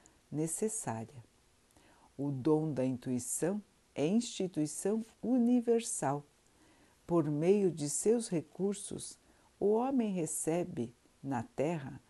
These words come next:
as vibrações da vida mais alta, em contribuições religiosas, filosóficas,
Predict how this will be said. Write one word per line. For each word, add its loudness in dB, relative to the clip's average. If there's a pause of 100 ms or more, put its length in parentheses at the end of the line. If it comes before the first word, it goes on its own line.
(280)
as -2
vibrações -2
da 0
vida -2
mais -2
alta, -2 (640)
em 2
contribuições 0 (380)
religiosas, 2 (460)
filosóficas, 6